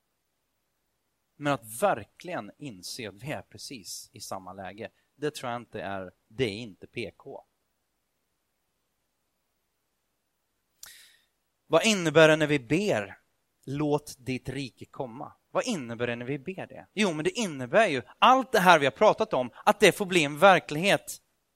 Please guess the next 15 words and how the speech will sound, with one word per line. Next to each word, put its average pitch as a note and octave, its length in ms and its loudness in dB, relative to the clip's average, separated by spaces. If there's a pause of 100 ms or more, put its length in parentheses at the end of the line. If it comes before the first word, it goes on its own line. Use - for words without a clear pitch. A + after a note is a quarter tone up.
(100)
Och D#3 120 -2
där G3+ 260 10
också D3+ 420 -2 (180)
vill D#3+ 200 0
jag C#3 200 2 (220)
lyfta D#3 360 0
upp C3+ 240 2 (540)
fyra C3+ 300 2
saker. A#2+ 460 0 (840)
Vad F#3+ 240 4
innebär F3 420 4
det D#3+ 120 2
när C#3+ 100 -8
vi C#3+ 120 -4
ber? C#3 400 -6